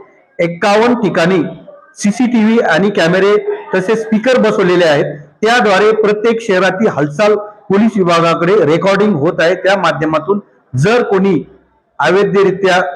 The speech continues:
विनापरवाना वाहतुकीच्या नियमांचं उल्लंघन करत आढळून आल्यास त्यांच्यावर ऑटोमॅटिकली कायदेशीररित्या ऑनलाइन फाईल प्रक्रिया सुरू झालेली आहे. म्हणून मी सर्वांना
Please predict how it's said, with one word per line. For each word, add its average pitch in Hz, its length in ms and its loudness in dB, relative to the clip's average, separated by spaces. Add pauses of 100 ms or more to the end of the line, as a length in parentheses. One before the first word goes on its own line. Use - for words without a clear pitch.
(200)
विनापरवाना 165 1000 0 (240)
वाहतुकीच्या 180 760 0
नियमांचं 165 520 0
उल्लंघन 160 380 0
करत 170 280 -2
आढळून 147 280 -2
आल्यास 147 260 0
त्यांच्यावर 165 680 0 (260)
ऑटोमॅटिकली 170 1300 -2 (340)
कायदेशीररित्या 180 1000 0
ऑनलाइन 180 400 2 (640)
फाईल 180 280 2 (560)
प्रक्रिया 180 440 2 (100)
सुरू 190 320 0
झालेली 151 340 2
आहे. 147 400 -2 (160)
म्हणून 196 300 2
मी 214 420 0 (340)
सर्वांना 185 720 0